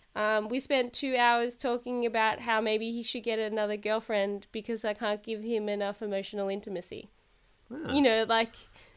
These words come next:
Speaker 1: like that, like,
Speaker 2: You should,
Speaker 1: <laughs> that
Speaker 2: I
Speaker 1: kind of level of honesty.
Speaker 2: I think you should definitely do that, but I don't know whether my advice is the wisest.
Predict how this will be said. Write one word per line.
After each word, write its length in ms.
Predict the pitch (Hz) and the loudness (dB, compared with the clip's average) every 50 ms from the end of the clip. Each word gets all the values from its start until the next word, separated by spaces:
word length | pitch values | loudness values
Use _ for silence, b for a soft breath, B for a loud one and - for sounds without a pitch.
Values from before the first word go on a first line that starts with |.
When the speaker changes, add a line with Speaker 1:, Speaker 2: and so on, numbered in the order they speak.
| b | b
Speaker 1:
like 260 | - 262 262 277 277 - _ _ - | 4 6 6 6 2 -4 _ _ 4
that, 220 | 277 277 269 - - - 277 254 | 8 8 8 8 4 -6 -8 2
like, 260 | 233 240 - - - - - | 2 2 2 2 -2 -10 -6
Speaker 2:
You 140 | 147 127 | -6 -4
should, 180 | - - 160 - | 0 0 -2 0
Speaker 1:
<laughs> 0 | |
that 140 | - 370 - | 0 6 6
Speaker 2:
I 80 | 349 - | 6 6
Speaker 1:
kind 380 | - - - 349 294 302 320 | 6 6 6 8 8 8 6
of 160 | 311 294 427 466 | 4 2 0 0
level 340 | 311 269 320 277 277 269 | 4 4 4 4 4 4
of 140 | 294 311 262 - - | 4 2 2 0 0
honesty. 500 | - 277 240 247 359 359 - - 311 - - - - | 2 2 4 2 0 -4 -4 -6 -6 -6 -6 0 2
Speaker 2:
I 140 | - 143 | 2 4
think 180 | 160 - 214 180 | 4 4 2 2
you 60 | 160 | 0
should 240 | - - 117 92 - | 0 0 -2 -4 2
definitely 440 | - 101 107 - - 127 101 95 90 | 2 2 2 2 -2 -4 -2 -4 -4
do 180 | 82 85 80 | -2 -2 -2
that, 240 | 80 82 90 104 - - _ | 0 0 -2 -2 -6 -8 _
but 180 | 101 92 92 - - - - - - | -4 -4 -4 -6 -14 -20 -20 -8 -4
I 60 | 110 | -2
don't 100 | 113 110 | 0 0
know 120 | 113 110 104 | 0 0 2
whether 440 | 101 107 98 101 101 98 98 104 - - | 2 2 2 4 2 0 0 -4 -6 -6
my 200 | 104 104 98 98 | -2 0 0 0
advice 360 | 98 92 95 87 90 - - | 0 -2 -4 -6 -6 -8 -8
is 100 | 98 87 | -10 -8
the 80 | - 92 | -6 4
wisest. 480 | 87 - 605 - - 92 90 - - | 8 8 8 8 6 0 -6 -8 -12